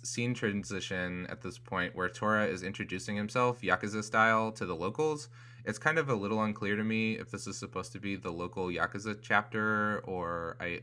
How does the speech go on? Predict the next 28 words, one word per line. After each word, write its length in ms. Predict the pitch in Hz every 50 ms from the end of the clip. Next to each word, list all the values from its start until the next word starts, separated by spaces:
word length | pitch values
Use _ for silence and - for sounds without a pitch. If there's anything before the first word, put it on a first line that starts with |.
| - -
uh, 160 | 87 87 85 - -
or, 340 | 90 87 87 87 87 85 82 78
like, 320 | 80 78 78 76 - - - - - - -
just 280 | - 92 - - - -
sort 160 | - 92 90
of 80 | 90 85
the 100 | 90 80
local 460 | 85 87 82 - 87 82 82 78 -
people, 400 | - - 98 101 - 127 127 120 107
and 120 | 90 -
he's 220 | - 87 80 76 -
doing 260 | - 98 110 120 135
it 320 | 139 131 - - - - - -
as 160 | 123 127 139
a 80 | 139
Yakuza, 680 | 131 127 123 127 131 135 139 135 143 143 135 135 127 113
but, 160 | 90 - -
like, 240 | 85 82 82 - - - - - - - - - - -
uh, 320 | - 92 90 87 - 117 - - - - - 110 -
this 200 | 127 131 - 131
is 120 | 117 -
sort 180 | - 123 113 110
of 120 | 104 90
a, 200 | 101 95 92 92 - - -
an, 240 | 101 95 92 90 -
an 100 | - 104 -
early, 540 | 107 107 104 98 98 95 95 92 92 - - -
th-, 120 | 117 117